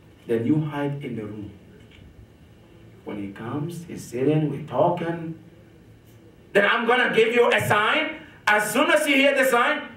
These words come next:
you come, rush, and kill him, and the problem is over.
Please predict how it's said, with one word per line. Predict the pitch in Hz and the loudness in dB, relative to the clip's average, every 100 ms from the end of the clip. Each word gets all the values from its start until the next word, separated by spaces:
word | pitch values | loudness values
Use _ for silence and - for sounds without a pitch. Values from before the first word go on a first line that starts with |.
| - - | -16 -2
you | 180 196 | 2 2
come, | 170 180 196 - | 2 2 0 0
rush, | 139 147 151 202 - | 2 2 2 0 0
and | 151 139 | 0 4
kill | 208 247 | 4 6
him, | 285 330 330 - - | 4 0 -6 -14 0
and | 240 233 | 2 2
the | 175 - - - | 0 -4 -12 -4
problem | 151 143 147 | 0 2 4
is | 139 117 | 2 0
over. | 107 107 | -6 -10